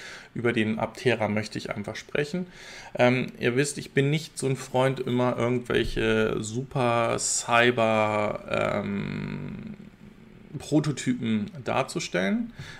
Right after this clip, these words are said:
Ähm, Aptera ist definitiv ein, ähm, Prototypenfahrzeug,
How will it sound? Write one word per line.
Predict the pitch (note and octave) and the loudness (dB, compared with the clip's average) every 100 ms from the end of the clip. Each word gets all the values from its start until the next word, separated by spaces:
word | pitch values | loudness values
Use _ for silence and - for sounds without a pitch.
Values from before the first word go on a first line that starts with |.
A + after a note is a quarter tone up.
| - | -12
Ähm, | - A#2 B2 B2+ B2 - - | -2 0 0 0 -4 -4 0
Aptera | B2+ - D3+ D3 C#3+ | 0 0 -2 2 2
ist | - E3 - - - B2 | 4 2 0 -4 -2 2
definitiv | A#2 B2 G#2+ G2+ - G#2 - - - - | 2 2 -2 -2 -6 -6 -6 -16 -14 -8
ein, | G2 G#2 G#2 G2+ G#2 - | -6 -6 -8 -10 -14 -14
ähm, | A2 G#2+ G#2 G#2 G#2 G#2 A2+ - | -10 -8 -6 -6 -8 -10 -12 -16
Prototypenfahrzeug, | - C3 C3 C3+ - - C#3+ - C3 C#3 - D#3+ | 0 0 0 -6 -6 -8 -6 -4 -4 -4 -4 -4